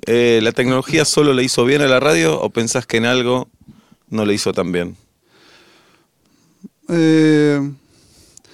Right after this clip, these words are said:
Speaker 2: a mí me parece que le hizo bien. Eh, no, no soy un, un purista de que,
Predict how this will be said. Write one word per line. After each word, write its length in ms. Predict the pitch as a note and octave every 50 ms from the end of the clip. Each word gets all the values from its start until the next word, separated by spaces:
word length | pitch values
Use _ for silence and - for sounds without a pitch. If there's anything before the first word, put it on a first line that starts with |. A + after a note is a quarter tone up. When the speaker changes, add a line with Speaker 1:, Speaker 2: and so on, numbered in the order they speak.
| - - - _ _ _ _ _ _ _ -
Speaker 2:
a 100 | D4 D4
mí 60 | D4
me 60 | C#4+
parece 240 | A3+ F#3 F3 - F3
que 60 | E3+
le 80 | E3 E3
hizo 220 | D#3 - E3 D3+
bien. 480 | D#3 E3 E3 D#3+ C#3+ C3 A#2+ A#2+ B2 - _ - -
Eh, 520 | - C3 B2+ B2+ B2+ C3 B2+ B2+ C3 C#3 - -
no, 300 | - - G#3+ G#3 G3 F3+
no 160 | F3 E3+ D3+
soy 280 | - - E3 D3 C#3 C3
un, 500 | B2+ B2 A#2+ A#2+ A2+ A2+ A2+ A2+ A2 - -
un 400 | - A#2+ A#2 A2+ A2 A2 G#2+ G#2+ _
purista 560 | _ - A#2 A#2 C3 B2+ - - - A#2 A2 A2
de 240 | G#2+ G#2+ G#2+ G#2+ A2+
que, 220 | A2+ A#2+ - -